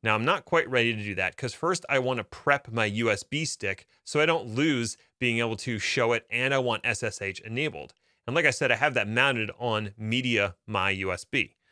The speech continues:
So let's go over to that, Media My U S B. This is,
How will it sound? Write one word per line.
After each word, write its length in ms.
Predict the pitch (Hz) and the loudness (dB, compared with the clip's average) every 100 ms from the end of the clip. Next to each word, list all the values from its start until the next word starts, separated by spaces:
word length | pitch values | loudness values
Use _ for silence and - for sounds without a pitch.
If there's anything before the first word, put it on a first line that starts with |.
| _ _ | _ _
So 180 | - 117 | -8 0
let's 200 | 117 180 | 0 0
go 220 | - 143 | 0 0
over 360 | - 123 120 117 | 0 0 0 0
to 300 | - - 98 | -2 -8 -4
that, 340 | 107 147 170 - _ _ _ _ _ _ _ | 2 2 2 -4 _ _ _ _ _ _ _
Media 640 | 104 107 110 110 107 107 - | -6 -4 0 2 2 0 -4
My 180 | 107 98 | -4 -4
U 220 | 90 90 | -4 -6
S 120 | 87 | -6
B. 420 | - 165 180 170 - _ _ _ _ _ _ _ _ | -4 0 0 -2 -8 _ _ _ _ _ _ _ _
This 260 | 135 185 - - | 0 0 0 2
is, 360 | 131 131 117 | 2 2 0